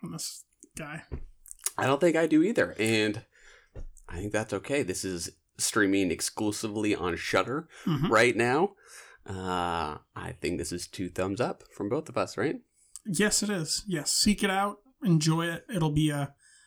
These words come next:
Speaker 1: a nice thing to have seen.
Speaker 2: Hundred percent.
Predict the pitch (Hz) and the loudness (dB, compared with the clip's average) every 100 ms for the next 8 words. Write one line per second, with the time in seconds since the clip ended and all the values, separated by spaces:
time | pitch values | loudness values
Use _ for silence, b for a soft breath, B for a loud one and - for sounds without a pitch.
0 | B B 160 156 160 - 170 160 151 - | B B 2 4 6 4 4 2 2 0
1 | 135 139 - - 156 - - _ b b | -2 -2 -2 -2 -2 -8 -18 _ b b
2 | b b b _ - 104 107 101 - | b b b _ -2 -2 -2 -4 -4